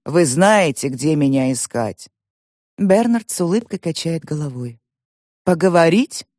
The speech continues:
С вами?" "Да, со мной, Бернард", кивает Ибрагим. "Или с Роном. Что бы там ни было, молчать для вас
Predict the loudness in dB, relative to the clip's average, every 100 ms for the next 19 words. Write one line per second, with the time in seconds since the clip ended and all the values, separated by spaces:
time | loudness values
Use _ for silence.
0 | _ -8 0 2 2 0 -4 _ _ _
1 | _ _ _ -8 0 2 4 2 0 _
2 | _ -4 0 2 4 4 4 4 4 0
3 | -6 _ _ _ _ _ -6 -2 -2 -2
4 | -4 -4 -6 -8 -8 _ _ _ _ _
5 | -4 0 2 0 2 2 4 2 0 -4
6 | _ _ _ -12 -2 2 4 4 4 6
7 | 6 6 4 4 2 2 2 2 4 4
8 | 4 2 0